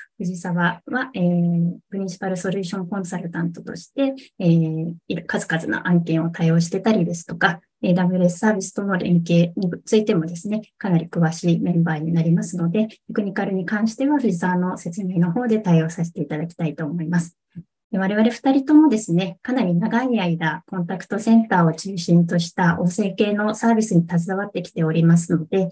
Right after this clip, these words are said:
まあ、そういった観点から、ジェネシスクラウドサービス、あ、ジェネシスクラウドシーエックスの強み、そしてエーダブリューエスとの連携で提供できる付加価値の部分について、この時間でお使い、お伝えできればというふうに思っております。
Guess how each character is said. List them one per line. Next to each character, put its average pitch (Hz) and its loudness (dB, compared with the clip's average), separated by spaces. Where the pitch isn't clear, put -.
ま 233 2
あ、 - 4
そ 254 2
う 269 6
い 269 4
っ 269 -4
た 294 2
観 285 6
点 190 4
か 175 0
ら、 175 4
ジ 190 -6
ェ 190 -4
ネ 180 0
シ 175 -4
ス 196 -8
ク 196 -2
ラ 190 2
ウ 185 -2
ド 190 -4
サ 202 -4
ー - -6
ビ 175 -2
ス、 170 -6
あ、 180 -2
ジ 175 2
ェ 214 6
ネ 185 4
シ 175 0
ス - -8
ク 202 0
ラ 196 2
ウ - 2
ド 190 0
シ 226 4
ー 240 8
エ - 4
ッ - -8
ク 240 -8
ス 226 2
の 170 4
強 170 0
み、 170 4
そ - -6
し - -12
て 202 0
エ 214 2
ー 226 6
ダ 233 4
ブ 226 2
リ 269 2
ュ 294 4
ー - -
エ 294 0
ス - -10
と 220 -4
の 180 -2
連 196 -2
携 214 -2
で 277 0
提 220 2
供 214 0
で 220 0
き 254 -4
る 185 0
付 - -10
加 208 -10
価 240 -4
値 226 -4
の 190 -6
部 202 -6
分 196 -2
に 175 0
つ 190 -10
い 208 -6
て、 294 0
こ 220 -12
の 180 -4
時 170 -6
間 175 2
で 170 2
お 165 0
使 170 -4
い、 170 -2
お 170 -6
伝 170 -2
え - 0
で 170 -4
き 190 -6
れ 190 -4
ば 185 -4
と 180 -2
い 175 2
う 165 2
ふ 180 0
う 208 -2
に 247 0
思 185 0
っ 170 -4
て - -12
お - -8
り 165 -8
ま 175 0
す。 - -12